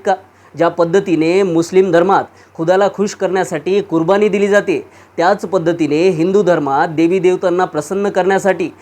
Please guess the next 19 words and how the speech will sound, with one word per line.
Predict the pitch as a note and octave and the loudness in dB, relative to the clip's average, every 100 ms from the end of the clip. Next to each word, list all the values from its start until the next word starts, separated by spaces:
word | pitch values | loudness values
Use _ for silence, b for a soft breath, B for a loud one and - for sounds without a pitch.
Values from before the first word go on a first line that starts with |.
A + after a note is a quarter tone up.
| B - | B -6
त्यांच्याकडून | E3 F3 G3 F3 E3+ G3 | -4 0 0 2 2 0
आपले | D#3+ F3+ | 0 -2
नवस | D3+ D3+ G3 - | 0 0 0 -2
पूर्ण | G3 G3+ | -4 -2
करून | G3 F#3+ G3 | 0 0 0
घेण्यासाठी | F3+ F3+ F3 D3 F#3 | 0 -2 -4 -2 -2
बली | F3+ B2+ D3 F#3 | -2 -2 0 2
दिल्या | F#3+ G3 | 2 2
जात | F#3+ F3+ | 0 0
नाही | G3 F#3+ | 0 0
का? | G3 - _ - | 0 -2 _ -2
आणि | E3 A3 | 2 2
जर | G3 A3+ | 4 2
दोन्हीकडे | F#3 F3+ G#3+ C4 A3+ F3 F3 | 4 4 4 2 0 2 2
किंवा | G#3+ A3+ A#3 | 0 0 -2
दोनही | E3+ E3+ F#3+ G3+ | 0 2 2 0
धर्मांमध्ये | G#3+ A3 A3+ A3 G3 D#3 F#3+ | 2 2 2 0 0 2 2
ही | F3 G3 | 2 -2
प्रथा | F#3 E3 F3+ | -2 0 0